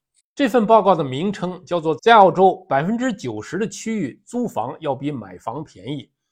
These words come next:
相反，也就是说买房比租房便宜的区域只有百分之十。这种买房比租房更便宜的房子，就是我们所说的正现金流房产。这篇报告的副标题叫做“尽管租金飞涨，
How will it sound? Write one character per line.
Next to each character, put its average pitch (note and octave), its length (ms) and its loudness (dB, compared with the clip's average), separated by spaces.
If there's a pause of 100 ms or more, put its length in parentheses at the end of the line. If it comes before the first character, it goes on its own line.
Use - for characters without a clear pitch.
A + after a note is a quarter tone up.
(300)
相 C4 280 2
反， C#3+ 240 -2
也 A#2+ 120 -8
就 E3+ 180 -4
是 D3 80 -4
说 D#3+ 220 -4
买 G#2+ 280 -8
房 C3+ 320 -8
比 A2 200 -14
租 A#3+ 320 -8
房 C3 280 -8
便 A#2 300 -14
宜 C#3 60 -8
的 A#2+ 80 -10
区 C3+ 280 -14
域 A#2 220 -14
只 D#3 220 -6
有 D3+ 120 0
百 G2 220 -12
分 B2 100 -12
之 D3 120 -10
十。 B2+ 420 -8 (340)
这 B3 140 -2
种 E3 300 -2
买 A2+ 260 -6
房 C3+ 480 -4
比 B2 220 -10
租 A#3 240 -6
房 D3 240 -8
更 D#3+ 200 -6
便 B2 380 -10
宜 G#3+ 60 -6
的 D#3+ 80 -4
房 G#2+ 260 -10
子， A2+ 240 -14
就 D#3 140 -12
是 A#2+ 100 -14
我 F#2+ 160 -14
们 A2+ 100 -12
所 F#2 200 -16
说 G#2+ 200 -12
的 F#2+ 120 -16 (100)
正 D3 240 -6
现 G#2+ 260 -14
金 G#2 120 -16
流 F#2 120 -16
房 G#2 220 -20
产。 - 140 -20 (720)
这 C4 160 0
篇 A3 200 0
报 G#3+ 200 4
告 G3 100 4
的 F#3+ 100 2
副 - 220 -10
标 C#3 180 0
题 A2 460 -10
叫 G3 180 2
做 D#3 220 0
“尽 G3 340 -4
管 B2+ 260 -2
租 A3+ 220 -6
金 G3 220 -2
飞 G3+ 220 -6
涨， - 260 -12